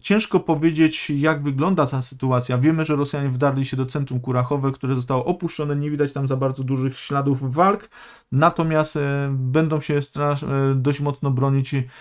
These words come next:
prawdopodobnie w, w terenie przemysłowym Kurachowe, czyli we wschodniej części Kurachowe. Mm, pytanie, jak długo, bo... Tutaj, no,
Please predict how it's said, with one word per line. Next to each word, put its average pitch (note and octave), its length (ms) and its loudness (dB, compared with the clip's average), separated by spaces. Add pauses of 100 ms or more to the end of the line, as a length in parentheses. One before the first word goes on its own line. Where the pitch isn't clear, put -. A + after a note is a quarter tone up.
(180)
prawdopodobnie C3+ 680 0
w, C3 100 -8 (240)
w - 80 -12
terenie C3+ 280 0
przemysłowym B2+ 640 0
Kurachowe, A#2 680 -2
czyli A#2 180 -6
we A#2+ 80 -2
wschodniej B2 340 -2
części B2 320 -4
Kurachowe. C3+ 480 0 (520)
Mm, C3 340 2
pytanie, D#3 560 2
jak C#3 340 4
długo, D3 540 4 (140)
bo... C#3+ 340 4 (400)
Tutaj, C#3+ 580 4
no, C#3+ 380 -2